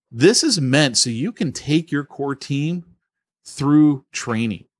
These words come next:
So you can basically start the conversations that need to be started with them as you walk them through it. So the total value of the program is six thousand ninety-three dollars. And who this has worked for, um, and benefited, first-time planners,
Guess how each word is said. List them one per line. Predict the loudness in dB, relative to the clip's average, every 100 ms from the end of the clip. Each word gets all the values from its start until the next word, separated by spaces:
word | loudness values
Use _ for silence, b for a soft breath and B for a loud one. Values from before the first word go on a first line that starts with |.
| _ _ _
So | -6 -2
you | 2 2
can | 2 -2
basically | 0 0 0 -2 -4
start | -2 -2 0 0 -2 -4
the |
conversations | -8 -8 -4 -4 0 -2 -2 -4 -6
that | -6 -4
need | -2 -2
to | -2
be | -4
started | -4 0 2 2 0
with | -6
them | -8 -12 -8
as | -4
you | -2
walk | -2 -2 -4
them | -8 -10
through | -6 -6
it. | -6 -12 B B B B
So | 0
the | 2
total | 4 2 2 0
value | 0 2 2 2
of | 0
the | -6
program | -2 0 0 -2
is | -4
six | -4 -2
thousand | -4 -6 -4 -4 -4 -4
ninety-three | -4 -4 -6 -4 -4
dollars. | -2 -4 -6 -10 -16 b b b b
And | -2 0 4
who | 4 4
this | 4 2
has | 0
worked | 2 2 0
for, | -6 0 0 0 -4 b b b
um, | -4 -4 -4
and | -4 0
benefited, | 0 0 0 2 0 0
first-time | 0 0 -2 -4 -4
planners, | -4 -2 -2 -4 -12